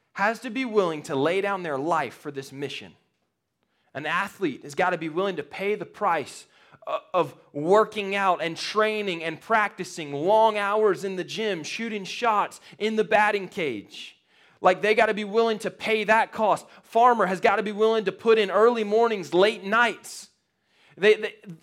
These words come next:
all of these three things have a cost attached to it, which I, I think really causes us to have to ask ourselves this question. What has your discipleship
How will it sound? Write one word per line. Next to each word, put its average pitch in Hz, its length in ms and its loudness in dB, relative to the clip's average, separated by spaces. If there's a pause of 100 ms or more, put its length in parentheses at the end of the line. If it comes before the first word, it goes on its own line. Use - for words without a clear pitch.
all 269 360 8
of 226 180 0
these 247 380 -6 (160)
three 240 300 -4
things 190 500 -6 (180)
have 220 200 4
a 190 100 4
cost - 800 0 (360)
attached 170 540 -4
to 123 140 -6
it, - 120 -12 (1800)
which 190 200 4
I, 208 180 6
I 202 120 4
think 262 460 -4
really 254 340 -2
causes 214 640 0
us 180 440 2 (220)
to 226 120 2
have 214 300 0
to 202 160 -2
ask 240 340 0
ourselves 220 640 2 (100)
this 175 300 -6
question. - 600 -2 (1160)
What 208 400 6
has 185 360 -2
your 208 240 4
discipleship 175 1120 -4